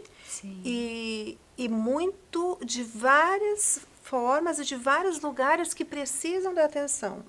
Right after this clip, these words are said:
Speaker 2: Eu
Speaker 1: Uhum.
Speaker 2: acho que esse é um ponto que hoje é um, um debate importante pra, pra o psicólogo, né? Porque, assim, tem aquilo que eu gosto mais de fazer,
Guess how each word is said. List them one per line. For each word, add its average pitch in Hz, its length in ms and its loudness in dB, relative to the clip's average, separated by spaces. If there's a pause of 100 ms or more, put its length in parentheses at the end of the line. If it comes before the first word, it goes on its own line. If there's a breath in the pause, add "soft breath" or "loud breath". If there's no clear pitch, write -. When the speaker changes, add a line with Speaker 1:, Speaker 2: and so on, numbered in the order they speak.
Speaker 2:
Eu 220 140 -2
Speaker 1:
Uhum. 220 60 2
Speaker 2:
acho 233 260 0
que - 160 -14
esse 240 360 -2
é 302 40 -4
um 277 80 -6
ponto 285 520 -8
que - 140 -10
hoje 262 440 -4 (520 loud breath)
é 208 100 -6
um, 208 180 -8
um 214 120 -6
debate 220 420 -2
importante 254 760 -8
pra, 208 380 -8
pra 208 160 -8
o - 40 -14
psicólogo, 208 880 -6
né? 214 220 -10 (320 loud breath)
Porque, - 180 -8
assim, 262 200 -6
tem 339 200 -2
aquilo 339 320 -4
que - 120 -8
eu 285 80 -2
gosto 233 560 4
mais 226 400 -2
de 214 80 -8
fazer, 202 600 -4